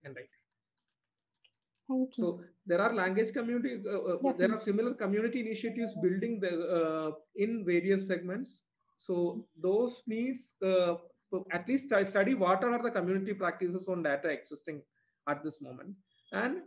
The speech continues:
Speaker 1: tried to build it, uh, to the framework instead of building it from the bureaucratic, uh, organizational, legal instrument building kind of view.
Speaker 2: Right.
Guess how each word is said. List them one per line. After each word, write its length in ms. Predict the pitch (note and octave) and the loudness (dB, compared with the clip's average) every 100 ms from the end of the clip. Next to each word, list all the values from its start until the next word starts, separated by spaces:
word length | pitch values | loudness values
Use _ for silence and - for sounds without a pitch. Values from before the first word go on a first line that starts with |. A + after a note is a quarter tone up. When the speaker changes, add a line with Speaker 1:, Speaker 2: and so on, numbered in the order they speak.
| - | 0
Speaker 1:
tried 340 | G3 G#3 - | 4 4 4
to 80 | C#4+ | 0
build 280 | G3+ A3+ A3+ | 2 0 0
it, 140 | A#3+ - | -4 -2
uh, 160 | G#3+ G3+ G3 | 2 2 2
to 120 | G#3+ | 2
the 120 | G#3 | 2
framework 520 | F#3+ E3 E3 F3 F3+ | 2 0 2 -2 -2
instead 400 | F3 E3 - F#3+ | -6 -6 -4 -2
of 220 | E3+ G3 - _ _ _ _ _ F3+ | 0 -2 -4 _ _ _ _ _ -2
building 280 | A3 A3+ | 2 4
it 120 | A#3 A#3 | 2 -2
from 240 | G#3+ F#3+ | -2 0
the 320 | G3+ G#3 D#3+ - | 2 2 0 0
bureaucratic, 680 | E3 F3 F3+ G3+ G3 G3+ G3 G3 - _ F3 | 2 4 4 4 2 2 2 0 -16 _ 2
uh, 440 | E3 D#3 D#3 D3 - _ - | 2 2 2 0 -4 _ -2
organizational, 1080 | E3 E3 F3+ F3+ F3+ F#3 F3+ F#3 F#3+ G3 F#3+ - | 0 2 0 0 2 0 0 0 0 -2 -6 -12
legal 340 | - D#3+ D#3+ F3 | -2 2 4 2
instrument 480 | E3+ - E3+ E3 D3+ | 0 -2 -4 -2 -2
building 480 | D3 D3 D#3 D3+ D3 _ _ _ - | -2 -2 -4 -6 -12 _ _ _ 0
kind 280 | D3+ D3 | 2 2
of 160 | D3 C#3 | -2 -4
view. 160 | C3+ A#2+ _ _ _ _ _ _ _ _ _ _ - | -10 -12 _ _ _ _ _ _ _ _ _ _ -10
Speaker 2:
Right. 160 | A3 | -10